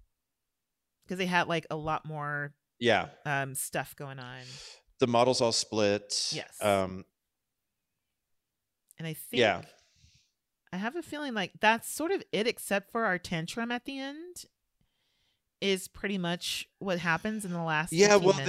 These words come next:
Speaker 1: minutes.
Speaker 2: kind of, they're, everybody's working. You get some, you get some accelerated edit, and
Speaker 1: Mm-hmm.
Speaker 2: then it's, um,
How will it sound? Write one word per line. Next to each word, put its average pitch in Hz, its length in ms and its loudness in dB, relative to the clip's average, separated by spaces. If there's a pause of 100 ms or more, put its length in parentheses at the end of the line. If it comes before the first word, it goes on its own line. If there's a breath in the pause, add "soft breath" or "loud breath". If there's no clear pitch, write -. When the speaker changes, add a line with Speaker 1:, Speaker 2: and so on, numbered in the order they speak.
Speaker 1:
minutes. 254 140 -4
Speaker 2:
kind 180 280 2
of, 185 520 4 (300)
they're, 160 220 -2 (1120)
everybody's 156 460 4
working. 180 360 2
You 143 80 -4
get 131 200 0
some, 127 360 -2
you 131 100 -6
get 127 140 0
some 131 120 -2
accelerated 120 800 2 (100)
edit, 127 520 0
and 117 140 0
Speaker 1:
Mm-hmm. 117 320 0
Speaker 2:
then 113 80 -6 (320)
it's, - 600 2
um, 107 320 4